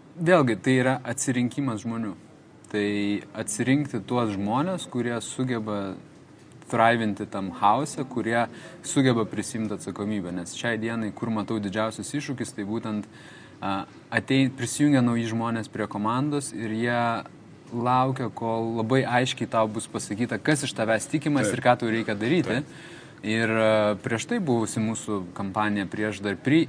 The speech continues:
Speaker 1: P A prisijungiant prie mūsų komandos, mes ieškojom žmogaus, kuris būtų atsakingas už mūsų social media. Ir buvo pagrindinis tas selling pointas ir buvo, kad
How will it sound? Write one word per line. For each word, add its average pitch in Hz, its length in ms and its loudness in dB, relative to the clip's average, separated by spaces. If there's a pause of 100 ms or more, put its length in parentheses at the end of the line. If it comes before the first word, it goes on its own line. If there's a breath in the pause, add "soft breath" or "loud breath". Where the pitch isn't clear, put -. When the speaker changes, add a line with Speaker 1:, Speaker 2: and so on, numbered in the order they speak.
Speaker 1:
P 170 220 2
A 117 100 4
prisijungiant 104 560 -4
prie 98 80 -4
mūsų 101 300 -6
komandos, 104 420 -4
mes 98 240 -6
ieškojom 107 480 -6
žmogaus, 107 400 -2
kuris 113 220 -4
būtų 110 240 -4
atsakingas 110 500 -6
už 98 80 -8
mūsų 104 320 -6
social 104 400 -6
media. 104 300 0 (420 loud breath)
Ir - 160 -2
buvo 131 240 4
pagrindinis 123 640 2
tas 113 160 -4
selling 107 320 -2
pointas 123 400 -2
ir 104 80 -4
buvo, 110 240 -2
kad 101 160 -6